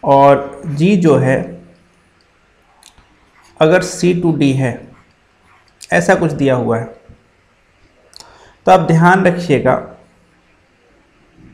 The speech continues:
इसको हम लोग input बोलते हैं, मतलब इसको हम लोग domain बोलते हैं या input भी बोल सकते हैं आप,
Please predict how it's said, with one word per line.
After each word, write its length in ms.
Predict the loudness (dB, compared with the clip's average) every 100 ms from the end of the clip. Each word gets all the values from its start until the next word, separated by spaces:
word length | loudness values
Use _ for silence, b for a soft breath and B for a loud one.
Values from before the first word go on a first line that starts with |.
| _ _ _ -20 b b b _
इसको 280 | -8 0 2
हम 180 | 4 4
लोग 420 | 2 2 0 -12 -20 -20 -20 _ -2
input 340 | -2 2 2
बोलते 420 | 4 4 2 0
हैं, 300 | -2 -4 -4
मतलब 260 | -4 0 2
इसको 220 | 2 0
हम 100 | 0
लोग 200 | 2 2 2
domain 380 | 2 4 2
बोलते 320 | 2 0 -2 -6
हैं 240 | -8 -10 -6
या 80 | -2
input 380 | -2 2 0 2
भी 60 |
बोल 180 | 2 2 0
सकते 300 | -6 -6 -6
हैं 180 | -4 -6
आप, 220 | -8